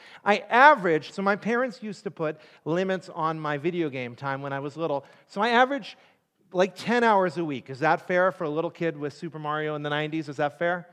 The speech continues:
Like, like, ten hours a week, okay? Um, it was, let's, let's be honest, I was more Command and Conquer than Super Mario, but it, that's another story for another day.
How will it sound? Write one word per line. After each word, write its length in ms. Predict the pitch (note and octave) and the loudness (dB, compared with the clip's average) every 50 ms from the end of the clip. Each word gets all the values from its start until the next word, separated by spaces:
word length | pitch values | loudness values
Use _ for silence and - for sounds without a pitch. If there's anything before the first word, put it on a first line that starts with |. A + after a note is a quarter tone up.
| _ _ _ _ _ _ _ B3+ | _ _ _ _ _ _ _ -4
Like, 180 | B3+ B3 B3 | -4 -2 0
like, 180 | B3 B3 G3 - | 0 -2 0 0
ten 220 | - B3+ C#4 B3+ | 2 4 6 6
hours 340 | A#3 G#3 F#3 F3 E3+ D#3+ - | 8 8 6 6 4 0 -2
a 40 | D#3+ | -4
week, 240 | C#3+ B2+ A2 G2 - | -6 -6 -6 -6 -8
okay? 320 | D3+ - F#3+ F#3 G3 G3+ F#3+ - - - - - - - | -2 2 4 4 4 4 0 -8 -18 -20 -20 -10 -2 2
Um, 420 | F#3+ G3 F#3+ F#3 F3 F3 F3+ F3 - _ _ _ _ _ _ _ _ _ _ - | 4 6 6 6 6 4 0 -6 -14 _ _ _ _ _ _ _ _ _ _ -6
it 120 | F#3+ G#3 | -4 -2
was, 200 | F#3 F3 E3 B2 | -2 -2 -2 -2
let's, 220 | D#3 F3 E3+ - - | 0 0 0 0 -2
let's 200 | E3 E3 E3 - | -4 -6 -6 -4
be 100 | E3+ F3 | -4 -2
honest, 360 | D#3+ D3 C#3+ C#3+ D3 C3 E3+ - - | -2 -2 -2 -4 -4 -6 -6 -8 -4
I 140 | - D#3 E3+ | -2 -2 -2
was 140 | F3 F3 C3+ | -2 -2 -6
more 160 | D3+ D#3+ C#3 | -8 -8 -8
Command 360 | - - D3+ D3 C#3 C3 B2 | -8 -8 -8 -8 -6 -6 -8
and 80 | B2+ G#2+ | -10 -10
Conquer 400 | - C3 A#2+ A#2 - A#2 A2+ A2+ | -10 -10 -10 -10 -12 -14 -14 -12
than 260 | A2 A2+ A2 G#2+ A#2 B2 | -12 -12 -12 -14 -16 -16
Super 260 | - - C3+ - B2+ | -14 -14 -12 -12 -12
Mario, 340 | B2 B2 A2+ G2+ G2+ G2+ G#2+ | -10 -10 -10 -10 -10 -10 -6
but 200 | G#2 C#3+ D3+ C#3+ | -4 -4 -4 -4
it, 180 | E3 C#3+ - D3+ | -6 -8 -2 0
that's 220 | E3 D#3+ - - | 0 0 0 -4
another 220 | D3 D3 C3 C3+ | -8 -8 -8 -8
story 260 | B2+ - - C#3+ C3 C3 | -10 -8 -8 -8 -8 -8
for 100 | - C#3+ | -8 -8
another 240 | C#3+ C#3 C3+ D#3 | -6 -6 -4 0
day. 280 | D#3 A3+ A#3+ D3+ A2 | 2 2 2 2 2